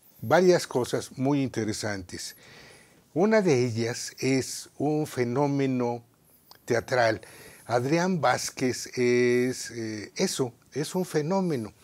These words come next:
que ha dado, eh, lugar a varias, varios montajes que vamos a desglosar más al rato. Y tenemos a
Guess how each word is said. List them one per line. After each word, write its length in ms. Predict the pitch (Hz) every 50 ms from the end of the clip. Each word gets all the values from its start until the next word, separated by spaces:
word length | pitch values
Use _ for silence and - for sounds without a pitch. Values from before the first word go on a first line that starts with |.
| - - - - - - - - - - _ _
que 800 | - - 117 117 113 113 113 113 113 110 110 107 104 104 104 -
ha 220 | - 127 139 147 147
dado, 560 | 131 143 139 143 139 143 147 147 143 135 - _ _ _ _ _ _ _ _ _ _ - - _ - -
eh, 400 | 127 123 120 113 113 113 110 104
lugar 440 | 104 110 117 127 127 156 127 120 - - - - - - - - - - - _ - - - - - - - - - _ _ _
a 400 | - - 113 107 104 101 101 101 - - 120
varias, 640 | 123 123 123 123 120 113 - - - - - - - - - - - - - - - - - - - - -
varios 340 | 110 139 143 151 147 117 110
montajes 720 | 110 113 110 - - 123 127 - - 151 147 - - -
que 240 | _ - 131 123
vamos 420 | 117 120 139 143 151 143 123 - 120
a 60 | 110
desglosar 640 | 101 95 90 90 87 90 95 - - 127 120 117 - - - - - - - - - - - - - - - _ _
más 400 | - 110 117 127 135 131 - - - -
al 160 | 117 113 120
rato. 420 | 117 160 156 135 - - - 143 - - - - - - - - - - - - - -
Y 340 | 170 180 175 165 160 165 160 - - - - - - - _ - - - - - - - _ _ _ _ _ _ - -
tenemos 600 | - 135 127 131 139 151 156 147 151 156 - -
a 320 | 127 113 113 110 104 104